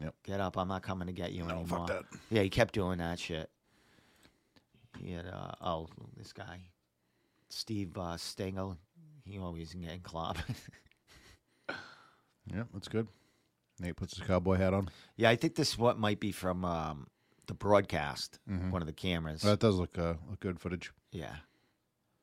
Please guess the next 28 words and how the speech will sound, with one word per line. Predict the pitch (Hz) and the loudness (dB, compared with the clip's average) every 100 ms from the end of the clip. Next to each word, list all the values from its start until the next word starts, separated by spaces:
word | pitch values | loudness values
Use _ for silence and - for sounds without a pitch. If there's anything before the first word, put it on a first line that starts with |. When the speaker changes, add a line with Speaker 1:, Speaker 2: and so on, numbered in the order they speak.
| _ _ _ _ _ _ _ _ _ _ _ | _ _ _ _ _ _ _ _ _ _ _
Speaker 2:
'Cause | 95 80 | -6 -6
it | 85 | -6
switches | - 95 92 80 | -4 -4 -4 -4
little | 90 85 | -2 -2
angle | 85 85 76 82 | -2 -2 -4 -8
and | 78 | -8
shit. | - 78 - | -8 -10 -10
So, | - 73 78 98 _ _ - | -8 -8 -8 -14 _ _ -12
all | - | -10
right. | 120 - | -10 -14
So | - - 69 65 69 - - | -14 -10 -6 -6 -8 -10 -6
who | |
else | 71 - | -6 -6
we | - | -10
got | - - - | -14 -14 -14
there? | - - - _ _ - - - - - - | -14 -14 -16 _ _ -20 -20 -20 -20 -20 -10
Uh, | 73 76 76 73 76 | -6 -6 -4 -6 -8
who's | 92 101 | -10 -8
this? | 107 - - - - _ _ _ _ _ _ _ _ _ - - - _ _ _ _ _ _ _ _ _ _ _ _ _ _ _ _ _ _ _ _ _ _ _ _ _ _ _ _ _ _ _ 110 | -8 -8 -14 -16 -20 _ _ _ _ _ _ _ _ _ -20 -20 -20 _ _ _ _ _ _ _ _ _ _ _ _ _ _ _ _ _ _ _ _ _ _ _ _ _ _ _ _ _ _ _ 4
Oh, | 101 | 6
that | 110 | 8
was | 127 113 | 6 2
the | 123 | -2
first | - 123 110 | 2 2 4
amateur | 120 110 113 | 2 2 2
fight | 104 117 139 - | 4 8 8 8
right | 92 82 | 4 8
here. | 120 107 | 10 8